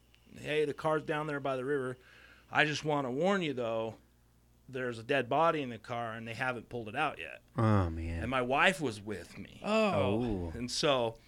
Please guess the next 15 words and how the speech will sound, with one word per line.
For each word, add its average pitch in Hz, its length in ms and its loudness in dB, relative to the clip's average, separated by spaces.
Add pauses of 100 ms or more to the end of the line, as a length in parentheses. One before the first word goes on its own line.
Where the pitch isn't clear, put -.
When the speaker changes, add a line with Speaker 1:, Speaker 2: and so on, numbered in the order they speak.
(300)
Speaker 1:
I 139 120 4
said 147 300 0
to 120 100 -2
her, - 340 0 (240)
<coughs> - 460 2
I'm 127 140 -6
like, 107 260 -10
"Do 127 80 -10
you 151 120 -6
wanna 151 280 -2
see 143 200 -6
this?" 190 420 -6 (580)
And 107 200 -10
she's 135 320 -6
like, 90 260 -10